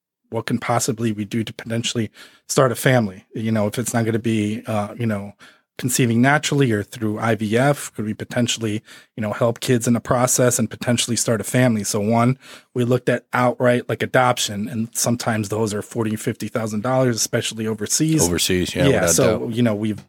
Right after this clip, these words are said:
Speaker 1: d-, we've spent a hundred K plus out of pocket on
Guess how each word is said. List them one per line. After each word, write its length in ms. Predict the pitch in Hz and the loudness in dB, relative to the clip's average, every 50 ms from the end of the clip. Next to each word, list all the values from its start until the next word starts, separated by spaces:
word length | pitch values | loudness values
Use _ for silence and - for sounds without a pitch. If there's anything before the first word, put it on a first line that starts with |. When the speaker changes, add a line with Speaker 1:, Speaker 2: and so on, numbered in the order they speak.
| _ _ _ - | _ _ _ -4
Speaker 1:
d-, 220 | - 95 - 104 - - - _ - | -4 -4 -4 -10 -14 -16 -14 _ -10
we've 140 | 107 101 | -8 -4
spent 300 | - - - 143 127 120 113 | -4 0 2 2 2 2 2
a 40 | 104 | 0
hundred 360 | - 139 127 117 120 - - | 2 0 2 2 -2 -4 -2
K 260 | - 131 127 120 117 | 0 2 4 4 2
plus 500 | - - - 139 135 123 117 - - - - - - - | 0 -2 -2 2 2 2 2 2 0 -2 -4 -8 -2 0
out 120 | 127 123 | 0 0
of 80 | 110 - | 0 -2
pocket 480 | - - 127 127 131 - - 127 117 113 | -2 0 0 0 0 2 0 0 0 0
on 420 | - 120 113 110 107 107 110 | -2 -2 0 0 2 0 0